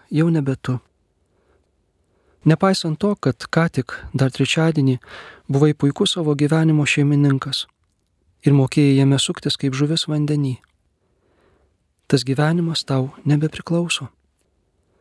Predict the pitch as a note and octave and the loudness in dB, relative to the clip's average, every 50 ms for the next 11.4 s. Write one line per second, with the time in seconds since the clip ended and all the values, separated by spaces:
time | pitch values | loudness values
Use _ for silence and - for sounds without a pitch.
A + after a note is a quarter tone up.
0 | _ _ _ _ _ - D3 C#3+ D3+ D3 D3+ E3 F3 F#3 F#3+ F3+ D#3 C#3+ C3+ B2 | _ _ _ _ _ 2 4 4 4 4 4 2 2 2 2 2 4 2 2 0
1 | - - C#3 C3+ C3+ - C#3 C#3 C3 - C#3 C#3 C#3 C#3 F3 F#3 F3+ E3+ - - | 0 0 0 0 0 0 0 -2 -2 0 0 0 2 2 2 0 0 -2 -2 -6
2 | C3+ C3+ B2 - - B2+ - - C#3 C#3+ D3 D3+ D3+ - - C3 B2 B2+ B2+ C3 | -6 -8 -6 -6 -6 -6 -4 -2 -2 0 0 0 -2 -4 -6 -6 -6 -4 -4 -4
3 | B2 C3 B2+ C3+ C#3 C#3 C#3+ - - - _ _ _ _ _ _ _ _ _ _ | -2 -2 -2 -2 -4 -4 -6 -8 -14 -20 _ _ _ _ _ _ _ _ _ _
4 | _ _ _ _ _ _ _ _ _ _ _ _ _ _ _ _ _ _ _ _ | _ _ _ _ _ _ _ _ _ _ _ _ _ _ _ _ _ _ _ _
5 | _ _ _ _ _ _ _ _ _ _ _ _ _ _ _ _ - D3 B2 B2+ | _ _ _ _ _ _ _ _ _ _ _ _ _ _ _ _ 0 0 0 0
6 | C#3 B2+ C#3 C#3+ D3+ D3+ D3 C#3+ - - C3+ C3 - - E3+ F3 E3 E3 D#3 C#3+ | 0 0 2 2 4 4 2 0 -2 -2 -4 -4 -2 -2 -2 0 2 2 2 2
7 | B2+ - C#3+ C#3 C#3+ C#3+ C#3 C3 A#2 C#3 C3+ C#3+ C#3+ D3 - - C#3 C3 C3 B2+ | 2 2 0 2 2 2 2 2 2 2 2 2 0 0 0 0 2 2 2 2
8 | B2 B2+ A#2+ C3+ D#3+ F3 F3 D#3 C#3+ - _ _ _ _ _ _ _ _ _ _ | 2 2 2 2 2 2 2 2 0 -2 _ _ _ _ _ _ _ _ _ _
9 | _ _ _ _ _ _ - B2+ - D3 E3 F#3 E3+ D#3 - - C#3 C#3 C#3 C3 | _ _ _ _ _ _ -6 -2 -2 0 0 0 0 -2 -2 -2 -2 -2 0 0
10 | C3+ - - - C3 B2+ C#3+ D3 C#3+ C#3 C#3 C3+ C#3+ C#3+ D3 D3 C#3+ C3+ - - | -2 -4 -2 -4 -2 0 0 -2 0 0 0 0 0 0 0 0 -2 -2 -4 -6
11 | - C3+ B2+ B2+ - - C3 | -6 -6 -6 -8 -8 -10 -14